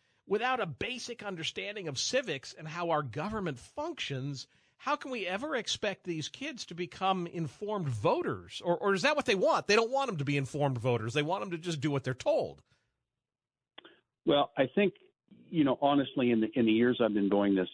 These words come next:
Speaker 2: John, it's that they, they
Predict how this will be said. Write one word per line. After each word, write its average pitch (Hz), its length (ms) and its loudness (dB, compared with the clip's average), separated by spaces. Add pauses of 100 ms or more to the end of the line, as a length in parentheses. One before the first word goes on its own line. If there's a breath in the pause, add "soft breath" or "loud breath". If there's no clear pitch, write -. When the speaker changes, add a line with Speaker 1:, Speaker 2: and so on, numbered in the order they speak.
(240)
Speaker 2:
John, 92 500 2
it's 107 240 2 (680)
that 139 160 2 (760)
they, 135 260 2
they 131 160 4